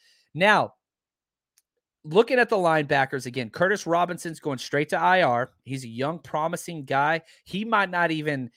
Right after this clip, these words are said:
get activated this year. I'm just being honest with you,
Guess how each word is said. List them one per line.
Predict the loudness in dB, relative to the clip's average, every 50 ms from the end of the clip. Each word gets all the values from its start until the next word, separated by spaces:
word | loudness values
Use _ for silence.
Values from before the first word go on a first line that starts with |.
| _ _ -8
get | -4 -4 -4 -2 0
activated | 2 4 4 2 2 -2 -2 0 0 0 0 0 -4 -4 -6 -10 _ _ _
this | -14 -8 -6 -6 -6 -6 -8 -12
year. | -14 -14 -8 -2 2 4 4 4 4 0 -8 _ -8
I'm | -8 -8
just | -8 -8 -12 -8 -4
being | -2 -2 0 0
honest | 0 0 0 0 -2 -2 -4 -8
with | -14 -14 -14
you, | -14 -18